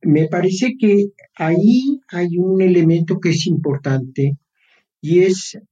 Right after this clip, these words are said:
el problema nunca resuelto,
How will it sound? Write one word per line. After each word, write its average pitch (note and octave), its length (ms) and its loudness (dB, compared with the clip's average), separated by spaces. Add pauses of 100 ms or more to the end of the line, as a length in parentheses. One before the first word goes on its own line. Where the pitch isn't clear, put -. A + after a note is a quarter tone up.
(300)
el D3+ 180 0
problema E3 760 0 (680)
nunca G#3 480 2
resuelto, D3 800 -2